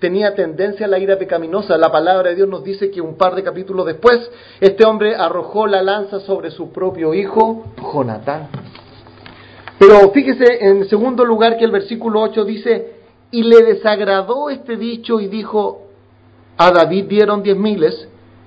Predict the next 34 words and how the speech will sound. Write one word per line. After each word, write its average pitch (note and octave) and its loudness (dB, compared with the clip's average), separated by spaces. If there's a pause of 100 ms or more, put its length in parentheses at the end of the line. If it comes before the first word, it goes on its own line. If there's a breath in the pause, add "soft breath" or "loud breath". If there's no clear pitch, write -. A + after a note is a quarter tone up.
(200)
y C3+ 2
a C#3+ 6
mí D#3+ 0
miles, F3+ 0 (680)
no D3 0
le C3+ 2
falta C3 2
más C#3 -2
que F#3 -4
el F3+ -4
reino". F3+ -4
Lo D3 0
que C#3 -2
podemos D3+ 0
ver, F#3+ 2
una F3+ -2
segunda F#3+ -4
emoción G3+ -4
que F#3+ -6
estaba G3 0 (260 loud breath)
sintiendo G3+ -2
y G3+ -8
quizás G3+ 2
la F#3+ 6
más G#3 0
profunda A3+ -4
de F3+ -4
todas G3 -2
las F#3+ -4
que F#3 -14
estamos F#3 -8
viendo, G3+ -2 (200 loud breath)
es D#3 -4 (260)
el A#2+ -8